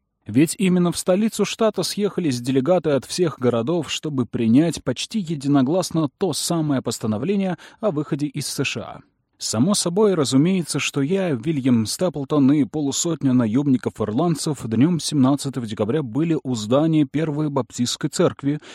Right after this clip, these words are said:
где и произошло то самое заседание делегатов городов штата Южная Каролина. И само это появление не просто людей, а вооруженных в однотипной одежде, больше напоминающей форму, не могло не привлечь внимания.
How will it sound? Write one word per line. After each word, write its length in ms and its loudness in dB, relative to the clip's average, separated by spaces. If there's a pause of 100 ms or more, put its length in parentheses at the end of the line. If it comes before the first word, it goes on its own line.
где 200 0
и 80 2
произошло 640 2 (240)
то 200 2
самое 520 4
заседание 640 4
делегатов 720 0
городов 500 -2
штата 400 -4
Южная 520 2
Каролина. 640 -6 (260)
И 320 0
само 480 2
это 160 2
появление 640 2
не 140 2
просто 420 -2
людей, 440 -2
а 120 -4
вооруженных 960 -2 (120)
в 120 -2
однотипной 640 2
одежде, 420 -4 (640)
больше 320 2
напоминающей 680 2
форму, 520 2
не 160 6
могло 480 4
не 160 2
привлечь 480 -4
внимания. 600 2